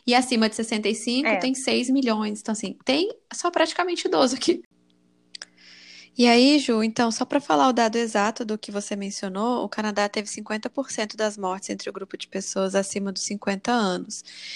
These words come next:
Speaker 1: Então, realmente, os idosos canadenses, que, como a gente falou, são a maioria da população aqui,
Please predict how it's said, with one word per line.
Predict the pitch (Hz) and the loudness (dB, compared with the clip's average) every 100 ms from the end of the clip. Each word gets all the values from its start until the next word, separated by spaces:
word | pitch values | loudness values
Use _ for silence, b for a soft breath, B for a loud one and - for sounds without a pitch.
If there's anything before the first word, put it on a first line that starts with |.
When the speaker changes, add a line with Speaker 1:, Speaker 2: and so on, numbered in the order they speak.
| B B | B B
Speaker 1:
Então, | 214 214 | 2 4
realmente, | 214 220 254 220 220 | 6 6 6 4 2
os | 214 | 2
idosos | 196 196 202 | 4 4 4
canadenses, | - 214 220 190 185 226 262 240 | 0 0 0 0 0 0 -2 -6
que, | - | -8
como | - 202 196 | -8 -6 -4
a | |
gente | 196 202 - | -4 -6 -4
falou, | 208 196 185 185 | 0 2 0 -2
são | - 196 | -2 -2
a | 190 | 0
maioria | 190 185 196 | 0 0 0
da | 226 | -2
população | 220 208 208 - 202 | -4 -2 -2 0 -2
aqui, | 190 - 226 262 | -2 -4 -2 -2